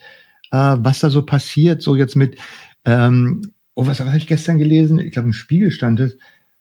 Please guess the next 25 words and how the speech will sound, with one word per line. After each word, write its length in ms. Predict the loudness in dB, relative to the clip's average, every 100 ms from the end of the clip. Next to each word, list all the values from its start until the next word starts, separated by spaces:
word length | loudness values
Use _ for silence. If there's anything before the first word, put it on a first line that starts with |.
| _ -20 -10
oder 200 | -4 2
nee, 160 | 2 2
in, 120 | 2
irgendwo 420 | 0 0 -2 -2
auf, 360 | -4 -6 -14 -10
auf, 260 | -10 -8 -8
ähm, 460 | -6 -4 -6 -8 -12 _
irgendwo 160 | -4 0
hab 60 |
ich 60 | -2
das 120 | -4
gelesen, 460 | -2 0 0 -2 -4 -18 -20 -20 _
ähm, 280 | 0 2 2
dass 180 | 0 0
das 200 | -2 -2
White 300 | -2 -2 0
House 280 | 0 0
zurzeit 520 | -2 -4 -2 -2 -2 -2
mit 240 | -4 -2
Anträgen 640 | 0 -2 -2 -2 0 0
und, 160 | 0 -2
und 140 | -2
Briefen 340 | -2 0 0 0
überschüttet 640 | 2 0 0 -2 -2 -2
wird, 280 | 0 0